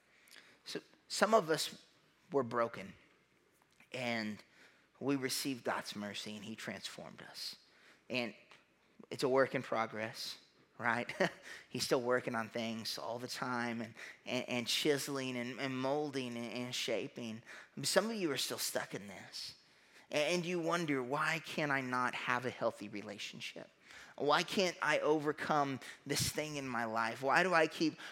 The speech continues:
struggling with, with these desires,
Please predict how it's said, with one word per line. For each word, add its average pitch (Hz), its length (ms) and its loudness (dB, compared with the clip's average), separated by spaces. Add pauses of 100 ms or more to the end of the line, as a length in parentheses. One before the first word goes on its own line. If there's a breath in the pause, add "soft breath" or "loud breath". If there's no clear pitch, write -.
struggling 165 1040 2 (220 loud breath)
with, 147 440 4
with 147 260 2
these 160 220 0
desires, 165 960 6